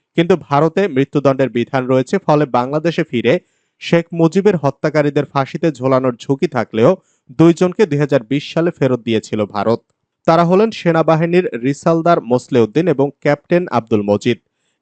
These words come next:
এর মধ্যে দুই হাজার বিশ সালের এগারো এপ্রিল ক্যাপ্টেন আব্দুল মজিদের মৃত্যুদণ্ড কার্যকর করা হয়। অপরদিকে এই চুক্তি অনুযায়ী দুই হাজার পনেরো সালে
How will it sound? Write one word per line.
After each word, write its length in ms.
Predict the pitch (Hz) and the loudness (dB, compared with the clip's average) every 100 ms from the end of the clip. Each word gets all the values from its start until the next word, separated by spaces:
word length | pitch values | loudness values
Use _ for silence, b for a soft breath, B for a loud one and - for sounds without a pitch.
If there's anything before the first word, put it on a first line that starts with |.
| - | 0
এর 120 | 156 | 2
মধ্যে 260 | 165 160 202 | 2 0 0
দুই 160 | 147 | 0
হাজার 240 | 151 156 143 | 0 0 -2
বিশ 140 | 117 139 | -4 -4
সালের 240 | - 156 151 | -4 -2 0
এগারো 280 | 110 110 113 | -2 0 0
এপ্রিল 300 | 107 - 175 - | -2 -2 -4 -2
ক্যাপ্টেন 400 | 151 - - 160 - | -2 -2 -2 -2 -2
আব্দুল 260 | 117 120 | -2 -2
মজিদের 460 | 110 117 120 160 175 | 0 0 0 0 0
মৃত্যুদণ্ড 480 | 127 - 135 123 120 | -2 -6 -2 0 0
কার্যকর 460 | 117 123 110 107 104 | -2 -4 -2 -4 -4
করা 220 | - 104 | -2 -2
হয়। 260 | 98 113 110 - _ _ _ _ - | -2 -2 -2 -6 _ _ _ _ -2
অপরদিকে 520 | 139 143 180 175 190 | 0 2 0 0 0
এই 140 | 220 160 - | 0 0 0
চুক্তি 300 | 165 - 185 | -2 2 2
অনুযায়ী 320 | 123 113 143 | 2 0 -2
দুই 140 | 143 131 | -2 -2
হাজার 180 | 143 135 | -2 -2
পনেরো 340 | - 131 160 156 | -2 -2 -2 -4
সালে 280 | - 107 | -4 0